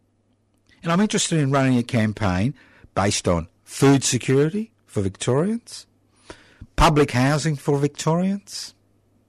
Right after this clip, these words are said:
rapid improvement in our public health sector, ensuring that all children that use public education are able to participate in every aspect of that public education,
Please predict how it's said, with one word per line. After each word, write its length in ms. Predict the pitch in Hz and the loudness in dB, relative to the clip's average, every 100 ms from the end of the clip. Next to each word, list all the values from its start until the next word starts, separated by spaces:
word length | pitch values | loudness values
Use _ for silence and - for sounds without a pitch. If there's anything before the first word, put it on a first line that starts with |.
| _ _ _ _ _ _ _ _ _ - | _ _ _ _ _ _ _ _ _ -2
rapid 460 | 135 180 - 160 | 6 6 6 4
improvement 580 | 147 135 156 160 147 151 | 4 4 4 4 2 0
in 100 | 143 | 2
our 220 | 143 131 - - - | 2 0 -4 -12 -2
public 300 | 151 151 - | 0 0 0
health 220 | 151 147 | 0 0
sector, 440 | - 165 - 185 _ _ _ _ _ _ _ _ - - - | -4 -4 -4 -6 _ _ _ _ _ _ _ _ -20 -20 -2
ensuring 500 | 156 - 185 170 156 | 0 2 4 4 4
that 100 | 151 | 4
all 200 | 170 170 | 4 4
children 360 | - 165 156 143 | 0 0 2 0
that 140 | 139 | 0
use 260 | 139 139 - | 2 0 0
public 340 | 143 139 131 | -2 0 2
education 840 | 131 127 131 131 127 127 - 151 - _ _ _ _ _ _ _ _ _ _ _ _ - | 0 0 -4 0 0 0 -2 -4 -6 _ _ _ _ _ _ _ _ _ _ _ _ -2
are 100 | 131 | 4
able 240 | 143 143 143 | 4 4 2
to 260 | 135 120 - - _ _ _ _ _ _ _ _ | 2 0 -4 -20 _ _ _ _ _ _ _ _
participate 760 | - 160 - - 180 - 147 131 | -2 0 2 2 0 2 2 2
in 60 | |
every 240 | 139 127 135 | 2 4 4
aspect 400 | 160 - 156 151 | 2 0 0 0
of 80 | |
that 180 | 143 139 | 0 -2
public 320 | - 147 147 | -2 0 0
education, 680 | 143 139 - - 143 143 147 | 0 -2 -6 -4 -2 0 -2